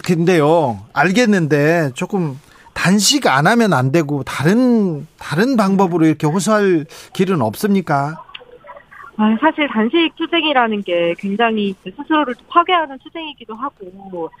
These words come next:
Speaker 2: 좀 위험한 일이기도 하죠. 그래서 저희도 웬만하면 좀 다른 방법들을 찾아보고 싶었는데 사실 정부의 탄압 수위가 좀 상식적인 수준을 넘어서서 실제로 뭐 스스로 생존이 불가능하기 때문에 일을 멈춘 화물 노동자들에게 강제로 일을 강요한다거나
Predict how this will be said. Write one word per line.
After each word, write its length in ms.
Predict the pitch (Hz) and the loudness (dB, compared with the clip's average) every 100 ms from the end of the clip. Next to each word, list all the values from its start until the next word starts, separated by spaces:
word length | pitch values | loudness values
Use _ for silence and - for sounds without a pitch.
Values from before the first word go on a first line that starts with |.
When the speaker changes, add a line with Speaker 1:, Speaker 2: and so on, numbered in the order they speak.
| _ _ _ | _ _ _
Speaker 2:
좀 380 | 214 202 202 185 | -10 -6 -4 0
위험한 340 | 202 269 294 | 2 2 0
일이기도 360 | 175 196 214 214 | -4 -10 -8 -4
하죠. 420 | 262 320 190 180 | -2 -2 -2 -4
그래서 220 | 180 180 | -6 -16
저희도 340 | 180 185 185 185 | -8 -6 -4 -2
웬만하면 600 | 160 196 269 269 240 226 | -2 0 0 0 -4 -4
좀 120 | 208 | -6
다른 260 | 202 180 196 | -8 -6 -6
방법들을 580 | 185 170 208 - 202 214 | -8 -4 -6 -4 -6 -4
찾아보고 480 | 311 320 294 269 247 | 0 0 -2 -10 -14
싶었는데 880 | - 330 320 202 - 190 190 160 _ _ _ - | -8 -4 -4 -6 -8 -4 -4 -4 _ _ _ -12
사실 160 | 262 262 | -8 -6
정부의 460 | 185 190 208 254 247 | -2 -2 2 2 2
탄압 300 | 349 349 339 _ | -2 -2 -4 _
수위가 480 | 339 311 208 185 190 | -10 -8 -4 -4 -4
좀 140 | 190 | -10
상식적인 560 | 285 330 427 370 285 233 | -14 -12 -4 -4 -4 -12
수준을 320 | 285 294 226 | -12 -6 -4
넘어서서 760 | 165 165 226 247 277 269 190 - _ - _ - | -4 0 0 0 -4 0 -2 -2 _ -20 _ -6
실제로 380 | 349 339 302 240 | -2 0 0 0
뭐 380 | 185 180 175 - - _ | -2 -2 -2 -6 -14 _
스스로 640 | 349 359 330 285 247 214 - | -4 0 0 2 2 0 -2
생존이 400 | 339 349 359 294 | -6 -2 -2 -2
불가능하기 600 | - 196 254 247 240 220 | -8 -2 -2 0 -4 -6
때문에 280 | - 208 202 | -8 -6 -4
일을 280 | 170 208 214 | -4 -2 -2
멈춘 320 | 160 196 254 | -2 -10 -6
화물 240 | 269 302 302 | -2 -2 -2
노동자들에게 600 | 269 254 226 208 202 190 | -4 -4 -2 -4 -4 -10
강제로 520 | - - 202 233 294 220 | -8 -2 -2 0 -2 -4
일을 240 | 180 185 | -6 -6
강요한다거나 1160 | - 190 202 240 285 269 190 165 151 160 165 | -4 -2 0 0 0 -2 -2 -8 -6 -2 -2